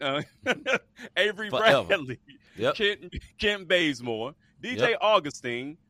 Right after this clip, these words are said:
Speaker 2: Wayne Ellington. I know. I didn't know him either. Um, <laughs>
Speaker 1: You know who Wayne
Speaker 2: Ray
Speaker 1: Ellington is?
Speaker 2: Man, please. That
Speaker 1: He
Speaker 2: boy did
Speaker 1: trash,
Speaker 2: not,
Speaker 1: though. I mean,
Speaker 2: he
Speaker 1: he
Speaker 2: did
Speaker 1: ain't
Speaker 2: not
Speaker 1: trash.
Speaker 2: play.
Speaker 1: He a shooter. He a shooter.
Speaker 2: Rajon Rondo, he shot his way out the league. Tre-, Trevor Ariza,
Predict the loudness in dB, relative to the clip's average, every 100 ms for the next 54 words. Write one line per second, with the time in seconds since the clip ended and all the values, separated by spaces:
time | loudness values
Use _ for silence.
0 | _ -4 -4 -4 -2 0 0 -4 -8 -6
1 | -6 -4 -6 -8 -6 -6 -4 -6 -6 -6
2 | -6 -10 -12 _ _ _ 0 2 2 2
3 | -2 -8 -12 -8 -2 0 2 2 2 -2
4 | -8 -12 -14 -14 -14 _ _ _ -10 -6
5 | -6 -8 -10 -10 -8 -6 -4 -2 0 0
6 | -2 -4 -6 -4 0 0 0 2 2 2
7 | 2 0 0 -2 -2 -2 -6 -12 -14 -12
8 | -10 -6 -4 -4 -2 -2 -2 -2 -4 -2
9 | -4 -6 -4 -4 -4 -4 -4 -4 -8 -8
10 | -8 -8 -4 -4 0 0 0 0 -2 -2
11 | -4 -6 -10